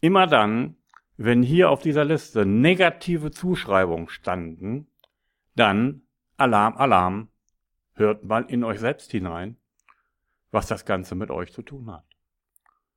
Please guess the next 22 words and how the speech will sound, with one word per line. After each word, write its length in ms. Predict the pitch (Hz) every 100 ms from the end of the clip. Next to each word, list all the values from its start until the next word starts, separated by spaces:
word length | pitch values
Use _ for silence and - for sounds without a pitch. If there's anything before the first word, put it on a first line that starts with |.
| _ _ _ _ _
Nur 360 | 117 143 185 196
wenn 140 | 147
es 120 | 151 151
etwas 260 | 143 123
mit 180 | 131 -
euch 300 | 151 170 -
selbst 400 | 107 123 127 -
zu 120 | 160
tun 380 | 139 120 101 95
hat, 320 | 101 - - - _ _
kommt 280 | - 101 -
eine 220 | 98 85
negative 720 | 92 117 139 147 147 139 127
Zuschreibung 840 | 123 123 120 - 101 98 98 107 - -
beim 200 | 95 90
anderen 320 | 117 127 127
zustande 720 | 131 - 95 92 87 87 92 _ _ _ _ _ _ _ _ _ _ _
und 280 | - 104 -
ihr 200 | 135 156
projiziert 720 | 151 135 127 127 - 104 104
in 180 | 104 107
ihn 440 | 113 98 101 95